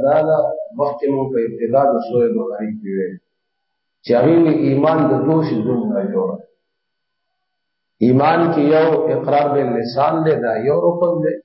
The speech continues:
او دویم تصدیق بالقلب دی. تصدیق بالقلب. نو څو شو؟ دوه. چې ارکان یې دوه شو، نو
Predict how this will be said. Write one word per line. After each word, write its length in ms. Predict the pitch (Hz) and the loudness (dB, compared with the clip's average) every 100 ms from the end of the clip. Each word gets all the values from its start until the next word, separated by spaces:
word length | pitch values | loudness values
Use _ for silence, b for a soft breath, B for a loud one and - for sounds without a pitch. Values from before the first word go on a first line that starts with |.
| _ _ _ _ _ _ - | _ _ _ _ _ _ -4
او 200 | 110 - | -2 2
دویم 180 | 143 139 139 | 2 2 2
تصدیق 380 | 120 - 135 107 | -2 -2 -2 -2
بالقلب 560 | 107 113 113 - - - - | -4 -4 -6 -2 0 0 -4
دی. 80 | - _ _ _ _ _ _ _ _ _ _ _ _ _ - | -10 _ _ _ _ _ _ _ _ _ _ _ _ _ -2
تصدیق 360 | 113 110 170 170 | 0 2 2 2
بالقلب. 520 | 127 - - - 101 - - _ _ | 0 -2 -2 -2 -2 -4 -12 _ _
نو 60 | 101 | -8
څو 180 | - 175 | 0 0
شو؟ 200 | 170 170 135 104 | 2 0 -2 -4
دوه. 200 | 95 104 90 90 - - - _ _ _ - | -2 0 0 -4 -8 -14 -20 _ _ _ -2
چې 40 | |
ارکان 440 | 117 - 151 156 151 | 0 2 2 2 2
یې 100 | 139 | 0
دوه 140 | 151 170 | 2 2
شو، 220 | 170 170 - - - - - _ _ _ _ _ _ _ _ | 2 0 0 -4 -6 -10 -14 _ _ _ _ _ _ _ _
نو 220 | 104 117 | -2 2